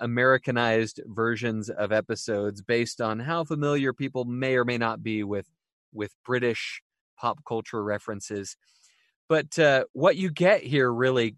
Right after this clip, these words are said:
Cole, is a ve-, again, very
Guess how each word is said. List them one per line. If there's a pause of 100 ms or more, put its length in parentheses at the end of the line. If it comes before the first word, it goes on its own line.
(120)
Cole, (480)
is (640)
a
ve-,
again,
very